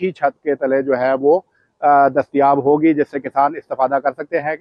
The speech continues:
आर्मी चीफ ने ये इस बात पर भी जोर दिया कि हमारी ज़राअत जो है वो जदीद,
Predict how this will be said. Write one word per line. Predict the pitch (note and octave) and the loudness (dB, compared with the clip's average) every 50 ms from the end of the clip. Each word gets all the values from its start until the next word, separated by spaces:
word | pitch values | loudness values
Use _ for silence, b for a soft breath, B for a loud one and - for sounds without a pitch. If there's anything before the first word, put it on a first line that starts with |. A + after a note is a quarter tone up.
| _ _ - | _ _ -2
आर्मी | D3+ C#3 C#3 C#3+ C#3 | 0 0 0 -2 -4
चीफ | C3 D3 D3 D3 C#3+ | -6 -4 -6 -4 -4
ने | D3+ D3+ | -6 -6
ये | D3+ D3+ D3 D#3+ | -4 -2 -2 -2
इस | C#3 _ D3 | -4 _ -2
बात | C#3+ C#3+ - | -2 0 0
पर | - D3 C#3+ | -2 -4 -2
भी | D#3 D3+ | -2 -2
जोर | C#3 C#3 C#3 C#3+ C#3 | -2 0 0 -2 -2
दिया | C#3 C#3 D3 D3 D3 D3 - _ _ _ _ _ _ _ D3+ | -2 0 0 2 2 0 -2 _ _ _ _ _ _ _ 2
कि | D3+ D3+ D#3 E3 E3+ - - | 2 2 2 2 -2 -2 0
हमारी | D#3 C3+ C3+ C3+ C#3 C#3+ D3+ D3+ | 0 0 2 2 2 2 2 0
ज़राअत | C3 B2+ C3+ C3+ C#3+ D#3 E3 D#3+ | 0 0 0 2 2 2 2 0
जो | D#3 D#3 C#3+ | 0 0 2
है | C3+ C#3+ D3 | 2 4 2
वो | C#3+ C#3+ D3+ D3+ D3 | 2 2 0 -2 -2
जदीद, | C3+ B2 C3+ C#3 C3+ D#3+ F#3 G3 G#3 G3+ | -2 -2 -4 -2 2 2 2 2 2 0